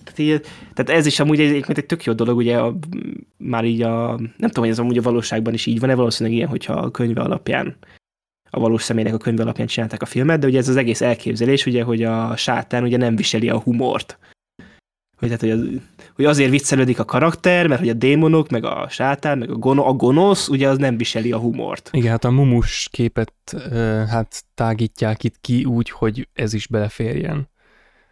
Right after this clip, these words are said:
Speaker 2: Csak ugye ez nekem kicsit, ö,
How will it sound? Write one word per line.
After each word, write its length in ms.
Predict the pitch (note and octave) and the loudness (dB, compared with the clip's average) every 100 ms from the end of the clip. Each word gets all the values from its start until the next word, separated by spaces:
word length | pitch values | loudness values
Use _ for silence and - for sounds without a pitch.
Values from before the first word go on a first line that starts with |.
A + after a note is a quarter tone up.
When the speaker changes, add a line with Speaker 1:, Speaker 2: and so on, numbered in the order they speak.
| _ _ _ - | _ _ _ -8
Speaker 2:
Csak 180 | C3+ - | -4 0
ugye 260 | B2 A#2+ A#2+ - - | 2 2 0 -4 -6
ez 140 | B2 | -4
nekem 320 | - B2 B2 | -2 0 -2
kicsit, 360 | - - B2+ - | -2 -4 -2 0
ö, 460 | B2+ A#2+ A#2 A#2 | 2 4 2 0